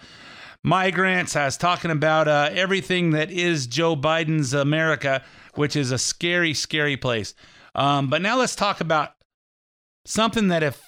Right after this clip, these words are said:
if was widely known, if it was wide-, widely, uh, spread,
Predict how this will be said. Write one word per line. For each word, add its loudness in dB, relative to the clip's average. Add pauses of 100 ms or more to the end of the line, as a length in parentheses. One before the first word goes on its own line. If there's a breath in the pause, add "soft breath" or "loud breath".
if -8
was 0
widely 0
known, 0 (460 soft breath)
if -2
it -2
was -2
wide-, -2
widely, 0
uh, 2
spread, -2